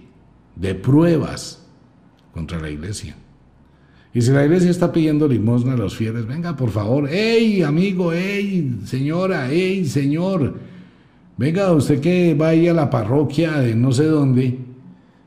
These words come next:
métase la mano al bolsillo y, por favor, diezmito, hermano, porque es que hay déficit en la iglesia,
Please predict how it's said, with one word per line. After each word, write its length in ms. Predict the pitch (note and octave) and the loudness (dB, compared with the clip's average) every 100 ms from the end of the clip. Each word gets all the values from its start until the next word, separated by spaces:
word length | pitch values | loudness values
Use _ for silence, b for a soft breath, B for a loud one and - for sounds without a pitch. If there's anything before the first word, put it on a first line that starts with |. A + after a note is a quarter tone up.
| - | -6
métase 420 | A2 B2 D3 B2+ | -2 0 0 0
la 140 | A#2 G2 | 0 0
mano 220 | A#2 C3 | 0 2
al 80 | C3 | 2
bolsillo 580 | C#3+ C3 C3 C#3 B2+ | 2 2 2 2 4
y, 60 | C3 | 2
por 200 | - G2 | 0 -6
favor, 640 | F#2 F2 F#2+ B2+ C3 A2 - - | -6 -6 -4 -2 -4 -6 -10 -10
diezmito, 640 | F2 E2+ D#2+ A2 E3 E3+ | -6 -6 -4 -4 -2 -2
hermano, 480 | E3+ F3 E3+ E3+ E3+ | -2 0 0 2 0
porque 420 | B2+ G#2 F#2+ E2+ | -2 -8 -6 -6
es 140 | E2 - | -6 -4
que 300 | C#3+ C3 A#2+ | -2 -2 0
hay 180 | B2 A#2+ | 0 0
déficit 600 | A2 B2+ B2 - E2+ D#2 | -2 -4 -4 -4 -4 -6
en 140 | D2+ | -6
la 80 | D2+ | -8
iglesia, 540 | D2+ F2+ F2+ D2+ D2 | -8 -6 -6 -8 -14